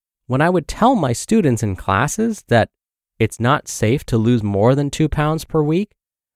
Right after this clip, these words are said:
I would always have one student raise their hand and say, "Well, what about the people on The Biggest Loser?" Well, just as Stephanie said,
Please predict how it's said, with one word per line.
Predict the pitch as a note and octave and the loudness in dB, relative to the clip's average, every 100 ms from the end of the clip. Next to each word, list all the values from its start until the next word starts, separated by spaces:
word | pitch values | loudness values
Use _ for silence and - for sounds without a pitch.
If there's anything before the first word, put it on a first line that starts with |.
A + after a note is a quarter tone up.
| _ B2+ | _ -4
I | |
would | B2+ C3+ - | -2 -2 -2
always | C3 F3 F3 D#3+ | 2 4 2 0
have | C#3+ A#2 | 0 0
one | G2+ B2+ E3 | 0 -2 -2
student | - D#3+ E3 | -4 -4 -2
raise | A#2+ A#2+ | 0 0
their | C#3+ D3 | 0 -2
hand | A2 F2+ | 0 0
and | G#2 G#2 | 0 -2
say, | A2 G2+ A2+ - _ _ _ _ _ | 0 2 0 -4 _ _ _ _ _
"Well, | C#3+ D#3 | 2 4
what | D#3+ E3+ | 4 2
about | E3 D#3 | 2 -2
the | D3 | -2
people | - D#3+ D#3 | -4 -2 -2
on | D#3 | -2
The | D3 | 0
Biggest | D3+ D3+ - | -2 -2 0
Loser?" | E3+ A3 C#3+ F#2 - _ _ _ _ _ _ - | 2 4 2 0 -4 _ _ _ _ _ _ -2
Well, | C3 | 0
just | A#2+ - - | 0 -2 -4
as | A#2 | -4
Stephanie | - A#2 G#2+ G#2 | -2 -2 0 -4
said, | - E3 C3+ | 0 2 2